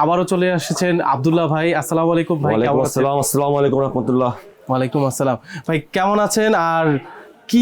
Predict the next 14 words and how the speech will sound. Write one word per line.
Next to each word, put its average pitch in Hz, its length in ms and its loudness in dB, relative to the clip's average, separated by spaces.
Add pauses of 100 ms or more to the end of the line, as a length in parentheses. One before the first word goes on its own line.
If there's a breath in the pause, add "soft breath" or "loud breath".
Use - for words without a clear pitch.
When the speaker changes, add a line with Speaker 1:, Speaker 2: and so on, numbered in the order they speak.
Speaker 1:
নিয়ে 233 220 4
এসেছেন 175 340 0
আজকে 147 200 -6
আমাদের 127 180 0
জন্য? 120 160 0
Speaker 2:
আলহামদুলিল্লাহ, 135 560 2 (100)
ভালো 135 200 0
আছি। 143 160 0 (160)
এখন 190 220 0
দেখাবো 190 200 2 (100)
বাচ্চাদের 180 360 0 (140)
স্কুটি, 117 240 0 (140)
এক - 60 -4 (120)
পায়ে 147 180 2